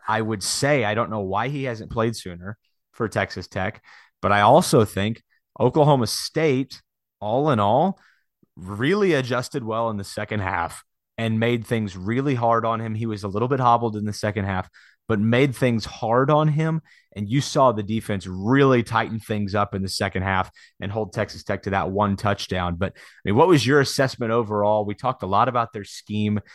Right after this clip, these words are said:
you know, some counter runs being their thing. They found a little success in, in that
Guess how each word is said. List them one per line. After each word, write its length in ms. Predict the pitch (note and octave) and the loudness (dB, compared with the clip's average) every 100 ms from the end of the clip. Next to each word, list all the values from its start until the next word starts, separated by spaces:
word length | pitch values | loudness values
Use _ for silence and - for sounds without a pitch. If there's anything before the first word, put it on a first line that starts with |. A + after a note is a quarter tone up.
| _ - | _ -2
you 80 | |
know, 100 | G#2 | -2
some 220 | G#2 G#2+ F2+ | 0 -4 -6
counter 460 | - A2 B2 A#2+ | 0 4 6 4
runs 320 | A2 A2+ A2+ | 4 2 0
being 260 | G#2 G#2+ G#2 | -4 -4 -2
their 140 | G2 | -4
thing. 420 | F#2+ A2+ G#2+ G#2 G2 - - _ _ - | -4 -4 -4 -4 -8 -16 -20 _ _ -4
They 100 | A#2+ | -2
found 320 | D#3+ E3+ G#3 | 4 6 8
a 40 | |
little 220 | F#3 F3+ F3 | 6 6 4
success 800 | - C#3+ - A2+ D#3+ - - - - | 2 -2 -2 2 2 0 -6 -12 -8
in, 240 | A2+ G#2+ - | -4 -4 -4
in 260 | A2+ G#2+ F2+ | -2 -2 -2
that 280 | G2 A#2+ | 0 0